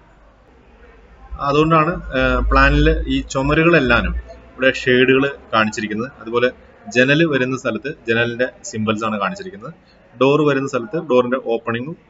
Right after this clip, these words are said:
ആ ഒരു ഡോറിൻ്റെ സിംബലുമാണ്, ആ, എഴുതിയിരിക്കുന്നത്. ഇതുകൂടാതെ dotted ലൈനിൽ കാണിക്കേണ്ട സാധനങ്ങൾ, അതായത് സിൽ ലെവലിന് മുകളിൽ വരുന്ന എല്ലാ ഒബ്ജക്ട്സും, അത് കാണിക്കേണ്ടതായിട്ടുള്ള എല്ലാ ഒബ്ജക്ട്സും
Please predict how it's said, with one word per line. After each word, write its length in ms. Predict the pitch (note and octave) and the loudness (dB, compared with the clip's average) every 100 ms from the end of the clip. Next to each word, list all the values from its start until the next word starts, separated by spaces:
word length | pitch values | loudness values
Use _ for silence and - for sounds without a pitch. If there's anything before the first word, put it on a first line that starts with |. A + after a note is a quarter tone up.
| - | -6
ആ 120 | A#2 | -4
ഒരു 260 | A#2 A#2+ - - | -2 -6 -10 -6
ഡോറിൻ്റെ 260 | A2 A2 A2+ | -2 0 -2
സിംബലുമാണ്, 600 | - A2+ A2 A2+ G#2+ D3+ - - _ _ | -4 -2 0 0 -2 -6 -12 -20 _ _
ആ, 60 | G#2 G#2+ G2+ G2+ G2+ F#2+ | -12 -10 -8 -10 -16 -6
എഴുതിയിരിക്കുന്നത്. 520 | G#2 G2+ F#2+ E2+ D#2+ D#2+ _ _ _ _ _ _ _ _ _ _ _ - | -2 0 0 -4 -10 -16 _ _ _ _ _ _ _ _ _ _ _ -6
ഇതുകൂടാതെ 460 | D#3+ D#3+ D3+ D#3+ - C3+ | 0 2 2 0 -6 -4
dotted 460 | C#3+ D3 D#3 F#3 F3 | 0 2 2 0 2
ലൈനിൽ 420 | E3 E3 E3 E3+ E3+ - - | 2 2 0 -2 -6 -10 -4
കാണിക്കേണ്ട 380 | B2+ B2 B2 B2+ C3 - | -2 -2 -4 -6 -8 -16
സാധനങ്ങൾ, 480 | - G#2 F#2+ F2+ E2+ - | -4 -2 -2 -4 -10 -8
അതായത് 400 | G#2+ A#2 A#2 C3+ - - _ | 0 2 2 -4 -10 -20 _
സിൽ 260 | - C3+ C#3 | -4 0 4
ലെവലിന് 400 | D3+ D#3 D#3+ F3+ | 4 4 2 0
മുകളിൽ 480 | E3+ C#3 C3+ D#3 E3+ | -4 -6 0 2 4
വരുന്ന 360 | D#3+ C#3+ D3 D3+ | 2 0 -6 -6
എല്ലാ 260 | B2 C#3 E3+ | -4 0 0
ഒബ്ജക്ട്സും, 760 | F#3 G#2 G#2 G2+ - - _ _ _ - - _ _ _ _ - | -2 -4 -4 -4 -6 -16 _ _ _ -20 -20 _ _ _ _ -2
അത് 360 | B2+ D3 - - | 2 2 -2 0
കാണിക്കേണ്ടതായിട്ടുള്ള 840 | B2+ C3 B2+ C#3+ D3 D3+ C#3+ C#3+ D3+ | 2 2 2 0 4 4 4 0 0
എല്ലാ 280 | A#2+ B2 | 0 0
ഒബ്ജക്ട്സും 500 | C#3 A2 A2 - E3 | 0 -2 -6 -6 -8